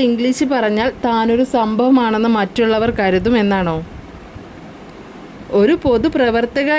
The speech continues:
എന്ന നിലയ്ക്ക് സമൂഹത്തിലും സമൂഹത്തിലുള്ളവരോടും പ്രവർത്തിക്കേണ്ട രീതിയുണ്ട്. അതുപോലും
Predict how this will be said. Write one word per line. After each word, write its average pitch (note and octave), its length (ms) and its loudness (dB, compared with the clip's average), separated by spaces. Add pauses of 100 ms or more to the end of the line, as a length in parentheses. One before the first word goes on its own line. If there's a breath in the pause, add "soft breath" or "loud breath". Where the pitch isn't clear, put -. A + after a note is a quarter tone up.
എന്ന C4 180 4
നിലയ്ക്ക് A3+ 360 2 (280)
സമൂഹത്തിലും A#3 800 0 (180)
സമൂഹത്തിലുള്ളവരോടും B3 1400 2
പ്രവർത്തിക്കേണ്ട G#3 680 0 (140)
രീതിയുണ്ട്. G3 600 2 (760)
അതുപോലും E4 500 2